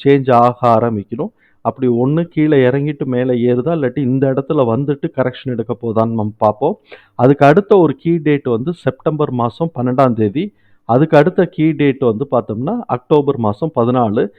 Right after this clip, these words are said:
இதுக்கு அடுத்து டிசம்பர் வருது. ஆனா இதுக்குள்ளேயே இது வந்து ஏதோ ஒரு இடத்துல இதோட, அஹ், பொ-, பொட்டன்ஷியல் பிரைஸை வந்து மேலே அச்சீவ்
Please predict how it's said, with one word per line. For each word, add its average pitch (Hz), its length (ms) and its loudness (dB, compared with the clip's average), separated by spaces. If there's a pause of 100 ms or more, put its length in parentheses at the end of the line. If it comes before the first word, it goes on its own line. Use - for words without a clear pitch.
(200)
இதுக்கு 160 300 2
அடுத்து 165 260 0
டிசம்பர் 160 400 0
வருது. 131 400 2
ஆனா 151 220 -2
இதுக்குள்ளேயே 190 1120 -2
இது 151 240 0
வந்து 147 300 0
ஏதோ 135 280 0
ஒரு 160 340 0
இடத்துல 135 600 -4
இதோட, 120 600 0 (360)
அஹ், 110 120 -4 (120)
பொ-, 117 100 -4 (100)
பொட்டன்ஷியல் 139 540 -2
பிரைஸை 127 380 -2
வந்து 110 260 -6
மேலே 123 380 -2
அச்சீவ் 131 560 -4